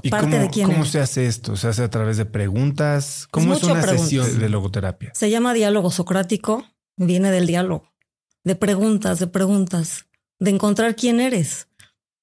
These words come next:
Speaker 2: Las personas tenemos miedo a ver esa persona que hay allá atrás, que soy yo mismo.
Speaker 1: ¿Cómo te involucras con la logoterapia? ¿Por qué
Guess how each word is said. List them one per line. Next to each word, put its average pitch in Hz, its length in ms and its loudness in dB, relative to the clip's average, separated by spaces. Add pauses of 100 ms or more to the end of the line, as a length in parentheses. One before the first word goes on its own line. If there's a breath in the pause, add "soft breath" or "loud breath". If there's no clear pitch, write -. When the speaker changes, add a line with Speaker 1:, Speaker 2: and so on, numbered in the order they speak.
(460)
Speaker 2:
Las 190 160 -2
personas 233 340 0
tenemos 240 320 2
miedo 226 300 2
a 214 60 2
ver 202 220 0
esa 190 280 -4
persona 185 360 0
que 180 100 0
hay 175 120 2
allá 165 160 2
atrás, - 480 -8 (800)
que 180 120 0
soy 180 200 0
yo 180 120 2
mismo. 170 320 0 (320)
Speaker 1:
¿Cómo 156 260 2
te 156 80 0
involucras 107 480 2
con 101 140 -2
la 98 80 2
logoterapia? 95 560 0
¿Por 110 220 0
qué 143 400 0